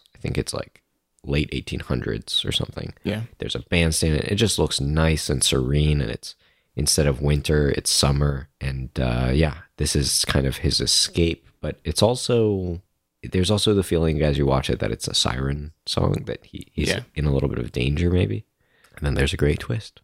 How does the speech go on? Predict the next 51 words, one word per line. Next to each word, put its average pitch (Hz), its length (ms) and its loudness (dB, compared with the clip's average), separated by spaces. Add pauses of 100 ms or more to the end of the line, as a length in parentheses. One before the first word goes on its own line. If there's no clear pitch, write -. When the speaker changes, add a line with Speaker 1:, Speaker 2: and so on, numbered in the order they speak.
(160)
Speaker 1:
that - 200 -6
we'll 135 200 -4
get 107 260 -6
to - 140 -8
probably - 640 -10 (200)
<laughs> - 220 -20
in - 120 -4
a - 40 0
minute. - 300 -6 (380)
Speaker 2:
Well, - 120 2
I, 120 280 4 (100)
I 135 120 0
love 147 220 0
the 117 100 0
fact 107 400 0
that 90 280 0 (720)
there 120 140 2
you 110 280 4
have 113 140 2
sort 101 160 2
of 87 100 -2
two 71 460 2
things - 360 -4
going - 160 -2
on. - 200 -4
You - 120 2
have - 260 -2
his 127 500 0
life 90 500 0 (180)
at - 140 0
the - 160 4
ad - 160 2
agency, - 540 -2
the - 120 -2
sort - 200 2
of - 80 -6
pressures - 420 0
on - 140 2
his - 160 -4
normal - 560 2
life. - 260 -14 (500)
And 98 160 4
then 90 80 4
you 76 100 2
have 52 220 -2 (580)
the - 80 -14
sort - 240 0
of, - 180 -12 (480)
like, - 200 -4
what - 200 2
you, - 120 0